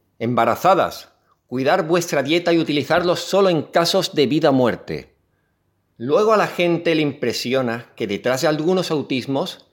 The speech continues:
pueda estar implicada una simple disbiosis bacteriana. Conocí un caso increíble de alguien que comía caca de pañal de un lactante de pecho recién nacido y sano, en un intento desesperado de recuperar su microbiota intestinal original.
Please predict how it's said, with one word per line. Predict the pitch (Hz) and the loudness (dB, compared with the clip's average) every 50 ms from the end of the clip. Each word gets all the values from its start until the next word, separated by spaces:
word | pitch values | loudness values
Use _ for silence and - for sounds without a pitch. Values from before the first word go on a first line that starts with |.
| _ _ - - - _ _ | _ _ -20 -20 -20 _ _
pueda | _ 139 139 170 | _ 0 2 2
estar | 180 180 - 185 196 | 2 2 2 2 2
implicada | 202 190 196 190 175 165 - 175 170 170 | 2 0 0 0 0 2 4 4 4 4
una | 175 160 | 4 2
simple | - - 170 160 143 - 156 | 0 0 -2 -2 -2 -2 -2
disbiosis | 143 135 135 117 113 127 123 131 - - 127 104 | -2 -2 -2 -4 -4 -6 -6 -6 -6 -6 -8 -4
bacteriana. | - 110 110 - - - 104 95 92 82 80 76 65 - _ _ _ _ _ _ _ _ _ _ _ _ _ _ _ _ _ _ _ _ | -4 -4 -4 -2 -2 -2 -2 0 -2 -2 -4 -6 -10 -14 _ _ _ _ _ _ _ _ _ _ _ _ _ _ _ _ _ _ _ _
Conocí | 117 123 127 120 - - 185 | -4 -4 -4 -4 -4 -2 -2
un | 214 220 208 | -2 0 0
caso | 208 190 190 - | 0 0 0 0
increíble | 196 196 180 - 151 147 139 127 135 139 160 180 214 - _ _ _ _ _ _ _ _ | -2 -2 -2 0 0 0 0 0 0 -2 -4 -4 -6 -12 _ _ _ _ _ _ _ _
de | - 135 | -2 0
alguien | 139 156 180 190 | 0 2 2 0
que | 175 208 190 | 0 0 0
comía | - 170 151 170 196 202 196 | 2 2 2 4 2 2 0
caca | 202 185 175 - 202 | 0 -2 0 0 0
de | 190 190 | 0 0
pañal | 190 170 165 156 160 180 190 190 170 | 2 2 2 4 4 2 2 2 2
de | 220 | 2
un | 214 208 | 2 2
lactante | 185 180 165 - - - 156 170 202 196 196 - 208 | 2 0 -2 -4 -4 -2 0 0 0 0 0 0 0
de | 208 196 170 | 0 0 0
pecho | - 170 170 175 - 214 | 0 -2 -2 0 -2 0
recién | 190 196 170 - - 175 185 208 202 | 0 -2 -4 -2 0 0 2 2 2
nacido | 202 180 170 - 175 180 180 208 | 2 0 -2 -2 -4 -2 -2 -2
y | - | -2
sano, | - - 151 175 190 175 131 87 - - - _ _ _ _ _ _ _ _ _ - | -2 -2 0 0 0 0 -2 -4 -6 -10 -18 _ _ _ _ _ _ _ _ _ -6
en | 113 127 | -2 0
un | 147 170 | 0 2
intento | 196 196 180 185 185 180 185 175 180 214 214 | 2 0 2 2 4 4 4 4 4 4 4
desesperado | 208 - - 185 143 - - 151 135 123 131 156 190 | 4 2 2 -2 -2 0 0 2 2 4 4 2 2
de | 180 202 180 | 2 2 2
recuperar | 180 175 - 160 156 - 135 123 127 139 160 | 0 0 0 0 2 2 4 4 4 2 2
su | - 208 202 | 0 0 0
microbiota | 185 190 180 - 156 139 117 127 139 - 190 | 0 0 0 2 0 2 2 2 0 0 0
intestinal | 185 180 170 170 135 - - - 123 117 117 127 165 | -2 0 -2 -2 -4 -4 -4 -2 -2 0 2 2 2
original. | 185 180 170 160 - - 117 113 127 147 147 117 95 - | 2 2 2 0 0 -2 -2 0 0 0 -2 -2 -6 -10